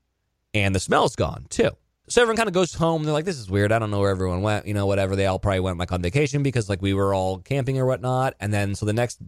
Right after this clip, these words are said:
ma-, day, they're like, "Man, the internet's not working." And I'm like, "We can't text out. We can only text people that are, like, in the town with us." So they, like, put together, like, a team of people to, like, go to, like, the next town, like, figure out what's going on. So you jump in a car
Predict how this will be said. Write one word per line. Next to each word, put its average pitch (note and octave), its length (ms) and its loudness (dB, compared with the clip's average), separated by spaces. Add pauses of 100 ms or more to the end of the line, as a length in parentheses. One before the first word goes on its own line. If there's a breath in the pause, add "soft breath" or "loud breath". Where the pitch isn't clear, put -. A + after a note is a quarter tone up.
ma-, G#2+ 200 4 (100)
day, G2+ 220 4
they're F#2+ 160 2
like, D#2+ 300 -4 (180)
"Man, C#3+ 180 -4
the E2+ 80 0
internet's B2+ 360 0
not B1 160 -4
working." A1+ 320 -6
And B1 80 -8
I'm D2+ 100 -4
like, D2 280 -2
"We F#2 120 0
can't - 280 -6
text - 360 0
out. G#2+ 340 2 (100)
We G#2 60 -2
can G#2+ 100 -2
only G#2+ 180 0
text F#2 300 -2
people G2 220 0
that F#2 100 2
are, - 20 0
like, E2+ 240 -4
in F2+ 380 0 (180)
the - 80 -6
town G#2+ 300 2
with E2+ 160 -6
us." - 220 -8 (460 soft breath)
So D3+ 160 4
they, D3 120 4
like, C#3+ 180 0 (100)
put D3+ 180 0
together, A#2 260 2
like, G#2+ 140 0
a A2 60 -2
team A2+ 260 -2
of G2 60 -2
people A2 280 0
to, G#2 140 2
like, F#2 220 0
go F#2+ 680 2
to, - 80 0
like, F#2+ 120 0
the F#2+ 100 -2
next F#2 260 -2
town, F#2 240 2
like, E2+ 140 -6
figure F2+ 200 0
out E2 100 0
what's D#2+ 120 -4
going F2+ 260 0
on. D2+ 200 0
So E2+ 120 -6
you E2+ 80 0
jump D2+ 280 -4
in - 60 -8
a - 40 -8
car D#3 320 4